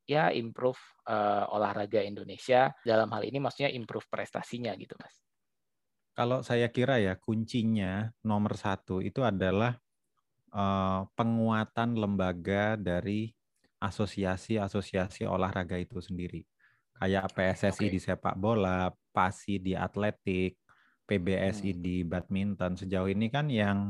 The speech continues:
Speaker 2: menurut saya dari segi prestasi udah bagus itu kan, dan sustainable ya, bisa menghasilkan
Speaker 1: Hmm.
Speaker 2: profit itu kan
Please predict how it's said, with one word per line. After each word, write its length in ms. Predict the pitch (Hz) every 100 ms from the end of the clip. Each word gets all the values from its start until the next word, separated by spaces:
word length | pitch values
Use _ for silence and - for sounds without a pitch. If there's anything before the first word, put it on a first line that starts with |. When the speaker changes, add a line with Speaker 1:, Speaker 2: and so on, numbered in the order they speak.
| 101
Speaker 2:
menurut 400 | 101 101 107 -
saya 320 | 120 117 98
dari 160 | 92 90
segi 240 | 92 90
prestasi 720 | 87 95 - 95 - 110 104
udah 240 | 98 90 87
bagus 480 | 87 82 98 101
itu 160 | 104 117
kan, 220 | 113 147 151 _ _ _ _ _ _ _ _
dan 240 | 107 104 117
sustainable 560 | 107 117 123 127 151
ya, 320 | 101 95 110 110
bisa 320 | 104 95 110
menghasilkan 580 | 107 110 107 104 107 104
Speaker 1:
Hmm. 60 | 104
Speaker 2:
profit 480 | 95 92 110 123 113
itu 80 |
kan 320 | 120 139 135